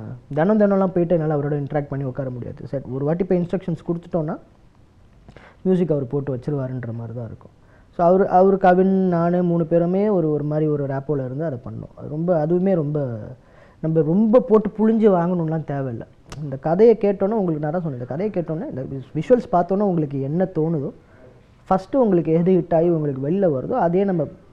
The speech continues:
மேக்ஸிமம் யூஸ் பண்ணிக்கலாம், ரொம்ப குழப்பிக்க வேண்டாம். ஏன்னா அதுதான் ஆர்கானிக்காக வெளியில வர மேட்டர் மியூசிக்கை பொறுத்த வரைக்கும்.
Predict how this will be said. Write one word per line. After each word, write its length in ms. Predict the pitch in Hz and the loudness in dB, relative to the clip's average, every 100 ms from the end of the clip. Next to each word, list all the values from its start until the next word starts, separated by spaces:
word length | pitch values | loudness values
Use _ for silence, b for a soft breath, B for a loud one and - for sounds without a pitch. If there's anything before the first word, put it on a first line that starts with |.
| - 139 | -12 -8
மேக்ஸிமம் 540 | 170 - 233 214 175 | -6 0 2 4 2
யூஸ் 80 | 175 | 0
பண்ணிக்கலாம், 640 | 143 131 113 117 - - 135 | -6 -6 -10 -14 -18 -12 -4
ரொம்ப 260 | 156 180 | 0 2
குழப்பிக்க 460 | 180 165 165 165 143 | 2 0 0 -2 -2
வேண்டாம். 280 | 117 117 - | -6 -10 -10
ஏன்னா 140 | 143 | -6
அதுதான் 520 | 202 170 180 220 180 | -2 0 2 2 2
ஆர்கானிக்காக 380 | 160 175 175 175 | 2 0 2 0
வெளியில 240 | 143 160 165 | 0 0 -2
வர 140 | 127 | -2
மேட்டர் 260 | 123 127 131 | -8 -10 -10
மியூசிக்கை 280 | 131 139 | -8 -8
பொறுத்த 140 | 123 117 | -8 -10
வரைக்கும். 280 | 123 - | -12 -14